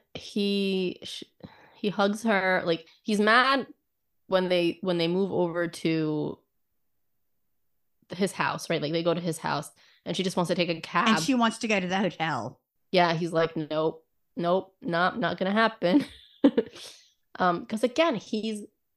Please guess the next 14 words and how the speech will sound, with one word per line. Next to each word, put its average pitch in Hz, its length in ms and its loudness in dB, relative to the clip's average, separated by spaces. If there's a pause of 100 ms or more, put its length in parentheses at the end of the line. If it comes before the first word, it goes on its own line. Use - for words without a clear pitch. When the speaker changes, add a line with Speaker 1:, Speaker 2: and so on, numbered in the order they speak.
Speaker 1:
he - 280 0
wants 277 260 2
to 220 60 -6
spend 190 220 2
as 170 120 -2
much 160 200 -2
time 151 200 -4
with 160 140 -4
her 156 140 0
as - 100 -8
possible, 143 500 -6
but 143 340 -8
he's, 180 200 -8
like, 165 300 -2